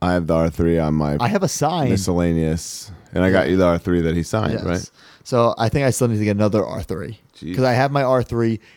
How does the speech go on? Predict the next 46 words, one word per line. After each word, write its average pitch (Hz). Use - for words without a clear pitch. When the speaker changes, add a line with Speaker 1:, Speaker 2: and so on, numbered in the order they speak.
Speaker 2:
from 117
my 113
R 107
three 117
collection. 135
I -
have 101
the 117
R 113
three 107
signed 123
by 151
Maven, 151
and 127
I 117
think 123
I -
need 113
one 113
for 110
this, -
uh, 101
to -
put 123
in 110
the 107
Major 104
Dave 98
Pod 98
live 104
show 104
ring. 95
Speaker 1:
Okay. 101
Speaker 2:
You 92
know 107
what 107
I'm 98
saying? 101
So 104
I 123
don't 143
even 107
know 107
why 135
I 127
s-, -